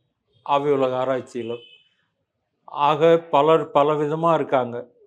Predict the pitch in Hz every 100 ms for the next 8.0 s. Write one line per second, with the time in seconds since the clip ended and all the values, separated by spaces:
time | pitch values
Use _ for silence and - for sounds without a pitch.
0 | _ - 151 165 165 160 147 156 160 165
1 | 156 143 143 151 156 156 151 - 160 156
2 | 143 143 139 147 139 135 135 131 131 135
3 | 127 123 113 120 113 110 123 _ _ _
4 | _ _ _ _ _ _ 185 156 165 170
5 | 156 165 165 156 147 160 156 160 151 147
6 | 156 151 147 143 143 139 139 135 170 156
7 | 156 - 135 135 131 120 135 143 143